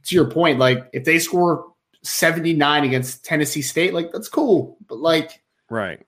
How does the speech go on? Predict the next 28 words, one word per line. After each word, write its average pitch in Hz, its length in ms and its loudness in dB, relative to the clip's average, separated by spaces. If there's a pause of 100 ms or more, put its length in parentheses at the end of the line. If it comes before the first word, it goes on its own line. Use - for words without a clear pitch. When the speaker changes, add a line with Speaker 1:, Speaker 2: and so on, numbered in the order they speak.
(120)
Speaker 2:
And 127 140 0
Speaker 1:
that 147 40 6
Speaker 2:
then 139 80 2
Speaker 1:
doesn't, 247 120 4
Speaker 2:
score 139 160 4
ten 185 80 -12
Speaker 1:
doesn't 170 240 4
Speaker 2:
against 143 280 2
Speaker 1:
show 151 60 0
Speaker 2:
Ohio 131 260 2
State. 151 520 -4 (260)
Speaker 1:
Yeah. 117 160 -2
Speaker 2:
You 127 80 0
know, 120 380 -2
like, 147 160 0
let's 214 200 0
just 233 160 -6
say 208 140 2
they 170 140 0
score 135 520 -2 (420)
sixty-three 143 1040 -4
points 123 380 -6
against 107 300 -10
Ohio 95 280 -10
S-, - 200 -16
against 110 480 -12
Tennessee 101 340 -12
State, - 380 -12